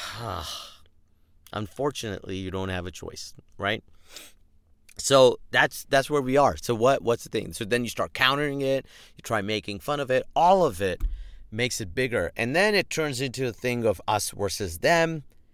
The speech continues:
And here we are, <laughs> right? So,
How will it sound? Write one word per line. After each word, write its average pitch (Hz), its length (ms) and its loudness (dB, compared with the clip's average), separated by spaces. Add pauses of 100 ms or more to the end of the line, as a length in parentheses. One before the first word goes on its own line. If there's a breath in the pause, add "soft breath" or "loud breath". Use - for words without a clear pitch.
(500)
And 120 220 0
here 92 220 -2
we 101 180 -2
are, 76 260 -2 (280)
<laughs> - 260 -2
right? 156 240 2 (420)
So, - 560 2